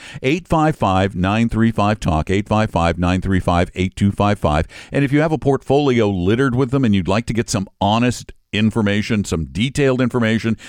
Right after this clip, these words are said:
you'd like to see if your portfolio is properly allocated, you have some questions about having enough money in retirement,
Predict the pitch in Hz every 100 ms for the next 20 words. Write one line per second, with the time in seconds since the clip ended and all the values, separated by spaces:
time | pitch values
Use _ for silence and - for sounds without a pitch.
0 | - - 98 123 - 92 - 120 113 95
1 | - 80 - 117 113 85 - - 107 113
2 | 95 90 110 127 - 120 113 107 78 87
3 | 80 - 127 131 117 104 87 90 - -
4 | - 113 117 117 104 101 104 101 87 87
5 | 117 120 120 123